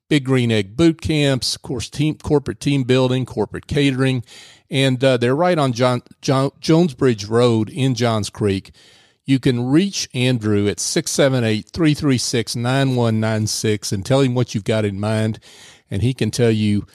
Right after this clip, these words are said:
uh, craft an event that would be great for you and your team. If you'd like to, uh, j-, just know more, go to A S culinary concepts dot com.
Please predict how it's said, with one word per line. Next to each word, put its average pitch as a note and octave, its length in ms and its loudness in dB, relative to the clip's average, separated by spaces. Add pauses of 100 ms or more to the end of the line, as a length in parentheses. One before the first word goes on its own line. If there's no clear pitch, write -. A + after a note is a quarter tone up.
(340)
uh, G#2 320 4
craft C#3+ 360 0
an A2 100 2
event A2 340 0
that - 380 -8 (400)
would A2+ 180 -6
be A2 100 0
great A2 280 0
for - 120 -10
you G2 280 -2
and F#2+ 80 -2
your F2 120 -4
team. F#2+ 380 -2 (560)
If B2+ 180 -6
you'd A#2 140 0
like C#3 240 2
to, A#2+ 320 2
uh, G#2+ 140 2 (300)
j-, - 120 -12 (160)
just C3+ 260 -4
know B2 160 2
more, A2+ 320 2
go C3 260 2
to A#2 320 0
A D3 220 0
S B2+ 380 -2 (120)
culinary C#3 440 0
concepts G2 720 -4 (380)
dot D#2+ 240 -8
com. F#2+ 380 -8